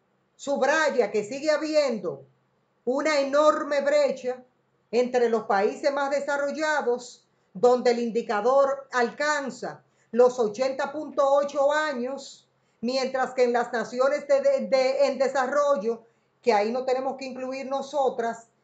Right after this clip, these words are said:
es de sesenta y dos años, con cifras del dos mil dieciséis. ¿Por qué comparto esto con ustedes?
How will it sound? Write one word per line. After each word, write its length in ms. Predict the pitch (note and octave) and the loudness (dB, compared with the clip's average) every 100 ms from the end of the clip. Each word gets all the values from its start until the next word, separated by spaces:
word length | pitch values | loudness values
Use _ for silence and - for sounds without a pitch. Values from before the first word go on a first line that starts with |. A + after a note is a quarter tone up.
| _ - | _ 2
es 240 | A#3+ A#3+ | 2 4
de 100 | C4 | 0
sesenta 640 | B3+ A#3+ B3 A#3 A3 A3 G3+ | 0 -2 -2 -2 -2 -2 -2
y 140 | G3 | -2
dos 420 | A#3 A#3+ A#3 - - | 2 2 0 -8 -6
años, 720 | A3+ G#3 G3+ G3 G3+ - - _ _ _ _ _ _ _ - | -2 -2 -4 -8 -10 -16 -20 _ _ _ _ _ _ _ 6
con 300 | C#4 B3+ A3+ | 8 8 4
cifras 760 | - E4 F4+ - B3 B3 - _ _ | -2 0 0 0 0 -2 -4 _ _
del 540 | G#3 F3 A3+ B3+ B3+ F#3+ | -18 2 6 6 6 2
dos 340 | B3 - - | 2 2 -8
mil 460 | A3+ B3+ D#4+ C4+ G3 | -6 -6 -6 -10 -10
dieciséis. 1120 | F#3+ F#3 - D3+ E3+ D#3 C3+ C#3 - _ _ _ _ _ _ _ _ _ _ _ _ _ _ _ _ _ _ _ _ _ _ _ _ _ _ _ _ _ _ _ _ _ - | -8 -8 -10 -18 -12 -12 -12 -18 -20 _ _ _ _ _ _ _ _ _ _ _ _ _ _ _ _ _ _ _ _ _ _ _ _ _ _ _ _ _ _ _ _ _ 0
¿Por 260 | D#4 D#4+ | 2 2
qué 160 | G4+ A#4+ | 0 2
comparto 960 | A4+ D4 - A#3+ G3+ F3+ - F#3 F#3 - | 2 0 0 0 0 -2 -4 -6 -6 -4
esto 600 | C4+ C4+ B3 - G#3+ G3+ | 2 2 2 -2 -2 -2
con 200 | A3+ G#3+ | -2 -2
ustedes? 840 | G#3+ - G3 F3 D#3 - - - | -4 -6 -4 -4 -6 -10 -18 -20